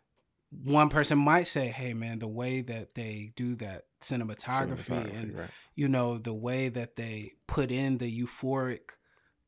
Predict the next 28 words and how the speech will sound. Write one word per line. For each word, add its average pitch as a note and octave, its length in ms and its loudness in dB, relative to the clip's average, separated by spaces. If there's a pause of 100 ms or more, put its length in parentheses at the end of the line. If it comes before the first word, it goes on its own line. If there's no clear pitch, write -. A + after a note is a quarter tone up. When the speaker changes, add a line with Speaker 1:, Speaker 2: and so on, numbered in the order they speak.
(500)
Speaker 1:
sides C#3 920 8
of C3 280 0
just, C3+ 300 -4
of B2 200 -4
drug B2+ 320 -2
use, D3+ 480 0
Speaker 2:
Mm-hmm. G2 200 0
Speaker 1:
right? C#3 340 2
But C3+ 180 -2
then C#3 160 2
the C3+ 100 2
duality C3 720 2
of B2+ 300 -4 (100)
when B2+ 340 -2
she's C3 420 -2
on C3+ 180 0
a C3+ 60 -2
downer, C#3 460 4 (600)
um, C3+ 220 6
how C#3 240 2
that C3 240 0
looks, D3 280 4
and B2+ 140 0
we B2+ 120 -2
got C3+ 300 0
to B2+ 160 -4
not C3+ 300 -2
just - 320 -4